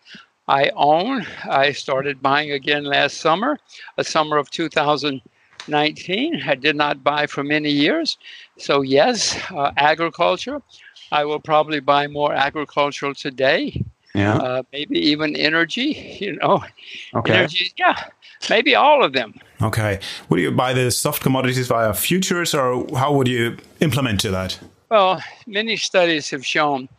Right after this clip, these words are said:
Speaker 1: that the best way for most investors is to invest in the averages, in the
Speaker 2: Okay.
Speaker 1: indexes.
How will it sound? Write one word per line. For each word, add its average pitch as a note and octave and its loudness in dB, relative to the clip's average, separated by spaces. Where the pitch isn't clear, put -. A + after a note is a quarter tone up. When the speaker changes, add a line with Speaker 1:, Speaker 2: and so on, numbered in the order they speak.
Speaker 1:
that D3+ -6
the D3 -4
best D#3+ 0
way D3 2
for D3+ -2
most D3+ 2
investors C#3 -2
is C#3+ -4
to C#3 -4
invest C3+ 0
in B2 -4
the C3+ -2
averages, B2 -2
in C3+ -8
the C3+ -4
Speaker 2:
Okay. C#3+ -6
Speaker 1:
indexes. - -2